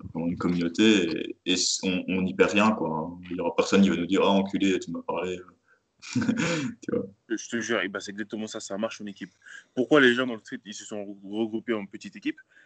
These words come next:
Speaker 2: Parce qu'on s'est rendu compte que, euh, bah, quand t'es tout seul, en fait, c'est une merde. T'as beau être l'athlète le plus fort, il n'y a aucun athlète, moi je connais aucun athlète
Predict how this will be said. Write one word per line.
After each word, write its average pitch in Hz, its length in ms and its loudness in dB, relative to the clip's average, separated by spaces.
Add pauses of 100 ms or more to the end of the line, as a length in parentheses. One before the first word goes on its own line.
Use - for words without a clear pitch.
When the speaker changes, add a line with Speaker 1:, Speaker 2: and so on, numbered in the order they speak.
(140)
Speaker 2:
Parce 101 140 -10
qu'on 110 100 -8
s'est 107 140 -6
rendu 95 240 -8
compte 143 220 -2
que, 107 240 0 (440)
euh, 92 220 -6
bah, - 160 -20
quand 120 120 -18
t'es 110 120 -18
tout - 100 -14
seul, 135 160 -4
en 107 80 -6
fait, 127 220 -8
c'est - 160 -12
une 101 160 -6
merde. 170 180 -8 (140)
T'as 107 140 0
beau 110 240 -2
être - 160 -4
l'athlète 123 340 -6
le 101 80 -12
plus 101 140 -16
fort, 147 220 -4 (400)
il 110 40 -8
n'y 120 60 6
a - 140 -4
aucun 175 300 4
athlète, 139 260 -12
moi 147 80 -12
je - 80 -20
connais 127 240 -10
aucun 147 320 -12
athlète 135 360 -12